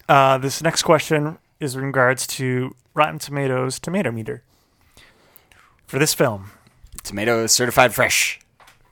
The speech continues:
Speaker 1: Uh, it is more related to the score. Uh, what is the tomato meter rating in percentage, uh, for this film? Closest without going over.
Speaker 2: Not the audience one? The
Speaker 1: No, the tomato
Speaker 2: tomato?
Speaker 1: meter,
Speaker 2: Oh.
Speaker 1: based on critics.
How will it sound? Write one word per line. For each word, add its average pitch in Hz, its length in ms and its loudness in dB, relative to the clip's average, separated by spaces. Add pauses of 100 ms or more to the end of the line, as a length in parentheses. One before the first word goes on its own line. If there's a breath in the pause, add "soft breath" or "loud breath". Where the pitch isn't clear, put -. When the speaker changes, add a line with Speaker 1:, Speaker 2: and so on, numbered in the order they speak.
(880)
Speaker 1:
Uh, 123 440 2
it 135 140 -2
is 123 220 -2
more 147 360 2
related 139 300 0
to 139 140 -8
the 123 160 -4
score. 127 460 -4 (580)
Uh, 120 420 6
what 143 220 2
is 160 280 0
the 147 480 0 (100)
tomato 143 280 -2
meter 131 360 0
rating 123 560 -2
in 120 100 -8
percentage, - 720 -10 (380)
uh, 127 140 -6
for 131 120 -10
this 131 120 -8
film? 185 200 -2
Closest 143 300 -4
without 127 180 -2
going 120 200 -6
over. 120 180 -10 (200)
Speaker 2:
Not 101 420 -2
the 104 100 -4
audience 113 480 -2
one? 131 360 -8
The - 120 -10
Speaker 1:
No, 139 220 2
the 131 80 -2
tomato 127 300 -2
Speaker 2:
tomato? 110 160 -6
Speaker 1:
meter, 120 160 -12 (120)
Speaker 2:
Oh. 90 240 -10
Speaker 1:
based - 240 -8
on 113 100 -8
critics. - 500 -12